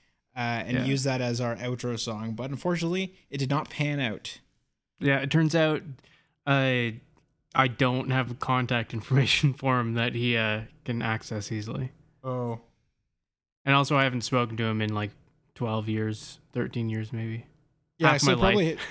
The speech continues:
Speaker 2: <laughs>
Speaker 1: has no idea who you are. <laughs>
Speaker 2: He knows who I am. He likes some of my stuff on SoundCloud sometimes.
Speaker 1: Okay. I just f-, found out he is following me on SoundCloud, too,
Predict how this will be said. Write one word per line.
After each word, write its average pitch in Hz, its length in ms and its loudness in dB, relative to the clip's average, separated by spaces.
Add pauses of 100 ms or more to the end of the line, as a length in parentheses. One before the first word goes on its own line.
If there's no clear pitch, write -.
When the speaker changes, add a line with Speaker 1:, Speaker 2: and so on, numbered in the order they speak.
(140)
Speaker 2:
<laughs> 151 220 -6
Speaker 1:
has 165 260 4
no 175 340 4
idea 151 300 4
who 143 120 4
you 147 220 4
are. 147 180 2
<laughs> - 60 -4 (720)
Speaker 2:
He - 280 2
knows 247 180 6
who 190 80 4
I 143 80 6
am. 123 200 4
He 156 120 4
likes 151 240 4
some 139 160 2
of 123 40 2
my 117 120 2
stuff 117 260 0
on 113 100 0
SoundCloud 110 540 -2
sometimes. - 580 -8
Speaker 1:
Okay. 180 280 -4 (200)
I 156 100 0
just 226 220 -2
f-, 202 180 -2
found 160 200 0
out 160 80 0
he 151 80 2
is 135 100 0
following 139 400 0
me 127 120 -2
on 127 140 -2
SoundCloud, 113 480 -8
too, 113 260 -8